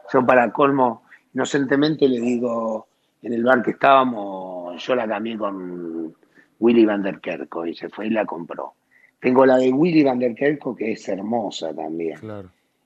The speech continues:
Speaker 1: Y te digo, los coleccionistas me quieren comprar un montón de camisetas.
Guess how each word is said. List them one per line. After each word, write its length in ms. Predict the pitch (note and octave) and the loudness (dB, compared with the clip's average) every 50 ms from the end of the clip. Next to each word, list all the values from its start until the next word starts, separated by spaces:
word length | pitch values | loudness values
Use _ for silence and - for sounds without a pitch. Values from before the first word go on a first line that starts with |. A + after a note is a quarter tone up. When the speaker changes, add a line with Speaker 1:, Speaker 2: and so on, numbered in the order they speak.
| _ - | _ -10
Speaker 1:
Y 160 | D#2 F2+ E2+ | -8 -8 -6
te 120 | - C3+ | -4 0
digo, 340 | A#2+ C3 C#3+ D3 C3+ B2+ B2 | 4 6 6 6 8 6 6
los 140 | A#2+ A#2+ - | 4 2 0
coleccionistas 800 | - B2 A#2+ A#2 - - A#2+ A#2 C3 C#3 D3 C#3 - - C#3 A#2+ | -2 0 0 0 0 -2 -2 0 0 0 -2 -2 0 2 2 2
me 140 | A2+ G#2+ F2+ | 2 -2 -4
quieren 300 | E2 G2+ G#2+ G#2 G#2 G2 | -2 -2 -2 -2 -2 -4
comprar 360 | - F#2 F#2 F2 G2 G#2+ A2+ A2 | -4 -6 -6 -4 -4 -6 -4 -4
un 100 | G2+ F#2+ | -4 -6
montón 420 | F2+ F2+ F2+ F2 - A2 A2 G#2 | -6 -6 -8 -10 -12 -12 -12 -12
de 120 | G2+ F#2+ | -14 -14
camisetas. 760 | - - D2+ F#2 F#2 E2 - C3 B2 A2 F#2 - - E2+ D2+ | -12 -12 -14 -14 -16 -14 -8 -6 -4 -4 -4 -6 -8 -10 -10